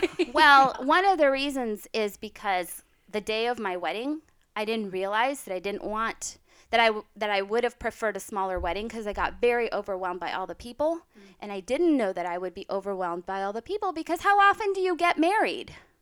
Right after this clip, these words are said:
Speaker 2: Mm.
Speaker 1: And so
Speaker 2: Just the
Speaker 1: a wedding is just what you do. And when all those people were there, I got really overwhelmed by the crowd.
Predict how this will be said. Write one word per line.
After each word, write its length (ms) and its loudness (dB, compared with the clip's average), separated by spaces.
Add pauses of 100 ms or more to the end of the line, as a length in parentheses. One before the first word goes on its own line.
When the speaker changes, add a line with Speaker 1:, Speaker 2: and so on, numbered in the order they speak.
(100)
Speaker 2:
Mm. 40 -20 (520)
Speaker 1:
And 180 4
so 400 4
Speaker 2:
Just 160 -20
the 60 -20 (420)
Speaker 1:
a 60 -2
wedding 380 2
is 160 -4
just 200 -6
what 100 -8
you 140 -4
do. 100 0 (140)
And 120 0
when 220 -6
all 140 4
those 200 2
people 300 -4
were 160 0
there, 220 2
I 80 -2
got 200 0
really 320 2
overwhelmed 460 -2
by 120 -6
the 100 -8
crowd. 600 -2